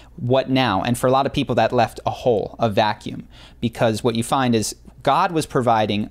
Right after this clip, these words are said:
objective reasons in morality that were outside of any individual. And here was the stone tablets, and this is what you had to do. When there's none of that,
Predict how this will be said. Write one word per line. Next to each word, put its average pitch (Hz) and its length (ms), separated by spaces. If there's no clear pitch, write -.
objective 120 1120
reasons 120 540
in 110 100
morality 101 420
that 104 80
were 104 100
outside 139 400
of 135 60
any 131 220
individual. 110 520
And 85 80
here 117 160
was 117 140
the - 60
stone 127 280
tablets, 139 400
and 120 80
this 117 80
is - 60
what 120 120
you 113 100
had 110 160
to - 60
do. 98 300
When 123 180
there's 117 200
none 147 240
of 143 120
that, 95 340